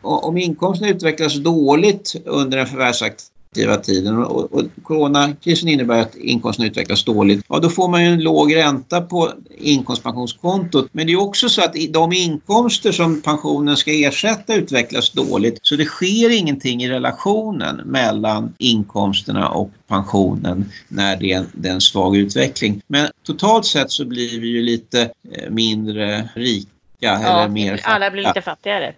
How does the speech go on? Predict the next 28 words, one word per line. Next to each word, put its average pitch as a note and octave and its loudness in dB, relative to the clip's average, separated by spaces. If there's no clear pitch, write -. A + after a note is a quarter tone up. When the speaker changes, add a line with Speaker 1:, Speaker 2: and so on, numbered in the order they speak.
Speaker 2:
Ja. F3 -10
Speaker 1:
Alla E3+ 0
blir E3 0
lite G#3 -10
fattiga, D3+ -2
men E3 -10
relationen G3 0
mellan C#3 0
pension A#2 2
och B2 4
inkomster G#2 0
påverkas F#2+ -2
inte G2+ -2
generellt. A2 0
Speaker 2:
Nej, D#3+ -2
vi A3 0
brukar A#3+ 0
ju G#3+ 2
egentligen F#3 -2
säga E3 0
att - -6
det, F#3 -2
man F#3 0
kan G3 -2
ju F#3 -2
prata G3 2
om, F3 0
om E3+ 4